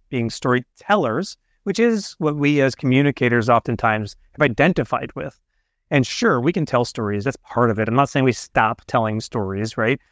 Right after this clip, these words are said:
But go beyond just being storytellers and be story makers. Do something that other people would talk about, right? So other people are telling our story 'cause we did something that was worth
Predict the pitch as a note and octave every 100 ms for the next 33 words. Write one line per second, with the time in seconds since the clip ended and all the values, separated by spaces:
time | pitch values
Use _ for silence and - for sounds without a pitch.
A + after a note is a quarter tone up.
0 | _ _ _ _ C3+ D#3+ D3 B2+ C#3 E3+
1 | F3 C#3 B2+ - A2+ A2 B2 A2 - A#2+
2 | F3+ A3+ - _ - C3+ C3 F#3 C#3+ G#2+
3 | A2 A#2 G#2+ A#2+ - - _ _ - A#2+
4 | G#2+ F3+ E3 C#3 A2 A#2+ G#2+ A#2 - E3+
5 | D3+ C3+ A#2 A2+ A2+ - B2+ - - -
6 | - _ _ _ _ C3+ B2+ D#3 - G3
7 | G3 D#3+ C3+ A#2+ B2 A2 B2 B2+ - A2+
8 | A#2 B2+ A2+ C3+ A#2+ C3+ - A#2 G2+ G#2+
9 | G#2 A#2 A2 G#2+ A#2+ A2+